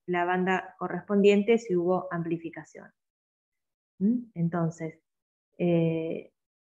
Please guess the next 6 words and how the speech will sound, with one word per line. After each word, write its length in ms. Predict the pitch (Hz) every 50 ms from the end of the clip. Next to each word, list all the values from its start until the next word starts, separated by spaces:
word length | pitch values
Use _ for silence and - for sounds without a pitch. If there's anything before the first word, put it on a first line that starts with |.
| _ _
el, 280 | - 170 165 - - _ _ _ _ _ _ _ _ -
el 160 | - 175 170
producto 520 | - 185 185 185 196 196 190 190 - 196 180
del 200 | 185 180 180 185
tubo 260 | 196 185 196 208 202
tres 360 | 285 277 285 285 294 302 294